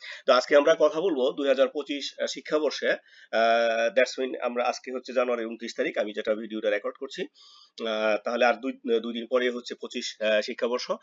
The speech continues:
তো এর জন্য নবম, দশম শ্রেণীতে, আহ, কি কি বিষয় থাকবে, আহ, এবং কত নম্বর থাকবে, উম, গ্রুপ থাকবে কিনা, আহ, তারপর হচ্ছে পরীক্ষা পদ্ধতি কেমন হবে,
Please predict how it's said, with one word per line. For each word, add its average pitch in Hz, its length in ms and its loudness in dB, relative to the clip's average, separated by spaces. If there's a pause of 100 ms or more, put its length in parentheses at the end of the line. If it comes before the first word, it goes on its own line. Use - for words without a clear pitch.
(320)
তো 151 80 -4 (100)
এর 139 240 10
জন্য 170 260 2
নবম, 139 440 2
দশম 135 220 -6
শ্রেণীতে, 147 420 -4
আহ, 123 720 0
কি 147 100 -2
কি 147 140 -2
বিষয় 143 280 -4
থাকবে, 127 420 0 (260)
আহ, 117 180 2
এবং 117 380 2
কত 143 140 4
নম্বর 147 280 2
থাকবে, 117 400 0 (420)
উম, 107 220 -6
গ্রুপ 104 440 -2
থাকবে 147 280 -2
কিনা, 120 300 2 (320)
আহ, 104 220 0
তারপর 120 360 2
হচ্ছে 113 400 0 (100)
পরীক্ষা 147 320 -2
পদ্ধতি 143 300 -6
কেমন 127 240 0
হবে, 113 340 0